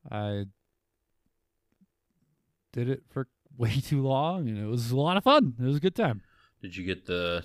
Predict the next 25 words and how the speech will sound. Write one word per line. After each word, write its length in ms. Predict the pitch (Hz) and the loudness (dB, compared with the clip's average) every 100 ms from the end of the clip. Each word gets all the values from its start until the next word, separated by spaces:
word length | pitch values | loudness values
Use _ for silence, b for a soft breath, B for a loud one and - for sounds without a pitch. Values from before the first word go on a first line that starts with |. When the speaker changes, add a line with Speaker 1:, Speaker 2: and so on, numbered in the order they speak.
| _ | _
Speaker 2:
two 160 | - 92 | -10 -6
discs 400 | 92 87 - - | -4 -6 -8 -6
back 280 | 90 90 - | -2 -2 -4
to 100 | 85 | -8
their 140 | 90 | -8
owners? 520 | 87 92 92 98 - - | -10 -10 -12 -14 -18 -14
Oh, 100 | 82 | -6
I'm 120 | 87 90 | -4 -4
not 140 | 80 | -10
supposed 260 | - 87 - | -12 -14 -12
to 40 | |
know 100 | 87 | -12
about 300 | 82 80 - | -10 -10 -10
that. 180 | - - _ _ _ _ _ _ _ _ _ _ - | -14 -18 _ _ _ _ _ _ _ _ _ _ -4
Did 160 | 139 139 | -2 -2
you 60 | |
find 280 | - 156 156 | 4 6 8
Speaker 1:
It's 80 | 156 | 6
Speaker 2:
any 80 | 151 | 6
Speaker 1:
okay. 120 | 139 165 | 4 4
Speaker 2:
discs? 280 | 208 - - | 2 -8 -4
<laughs> 40 | 170 | -2
I'm 100 | 117 | -2
just 180 | - - | -4 -16
kidding. 380 | - - - | -14 -14 -14